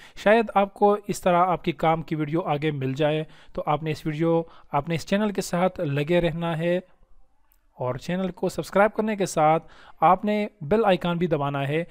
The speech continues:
ताकि नई नई वीडियोज़ आप तक बर वक्त पहुँच सके। तो चलिए दोस्तों, वीडियो को शुरू करते हैं। मैंने आपके लिए ये जो वेबसाइट है ओपन किया हुआ है, अ, के पी पी एस सी डॉट जी ओ वी डॉट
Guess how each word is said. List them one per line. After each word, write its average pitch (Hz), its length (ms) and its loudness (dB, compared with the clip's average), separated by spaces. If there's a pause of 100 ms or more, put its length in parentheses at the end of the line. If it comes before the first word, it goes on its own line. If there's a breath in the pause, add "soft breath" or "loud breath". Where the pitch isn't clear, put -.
(180 loud breath)
ताकि 185 240 -2
नई 226 200 2
नई 247 120 2
वीडियोज़ 190 580 2
आप 160 160 -2
तक 165 80 0
बर 147 160 -2
वक्त 156 220 -2 (100)
पहुँच 147 180 -4
सके। 120 240 -6
तो - 360 -6
चलिए 247 240 2
दोस्तों, 226 260 0
वीडियो 202 180 2
को 208 140 2
शुरू 151 240 -4
करते 131 280 -6
हैं। 120 160 -8 (520 loud breath)
मैंने 247 240 0
आपके 220 360 0
लिए 208 240 2
ये 165 360 0
जो 143 180 -4
वेबसाइट 156 340 -2
है 170 200 -4
ओपन 170 300 -2
किया 160 180 -2
हुआ 156 240 -2
है, 147 200 -2
अ, - 20 -10 (340 loud breath)
के 147 360 0
पी 208 180 -2
पी 196 180 0
एस 180 120 2
सी 190 180 -2
डॉट 139 200 0
जी 143 160 -4
ओ 180 140 2
वी 180 140 0
डॉट 135 220 0